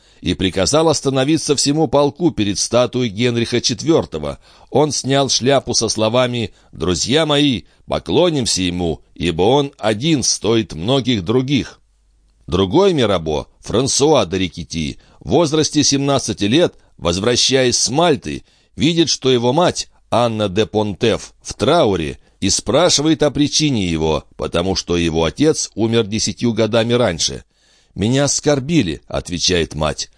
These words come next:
«Кто, матушка?» «Шевалье де Гриак». «И вы за себя не отомстили?» — спрашивает Франсуа,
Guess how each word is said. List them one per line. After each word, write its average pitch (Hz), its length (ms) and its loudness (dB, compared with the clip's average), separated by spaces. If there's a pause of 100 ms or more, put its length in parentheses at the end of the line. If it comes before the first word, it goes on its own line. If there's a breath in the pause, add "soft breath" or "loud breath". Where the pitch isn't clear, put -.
(160)
«Кто, 165 320 2
матушка?» 127 680 -2 (200 soft breath)
«Шевалье 95 600 2
де 147 140 0
Гриак». 139 560 2 (380)
«И 98 140 -2
вы 120 240 2
за 110 140 0
себя 113 360 0
не 113 120 -2
отомстили?» — 110 800 -2
спрашивает 87 640 -2
Франсуа, 95 640 0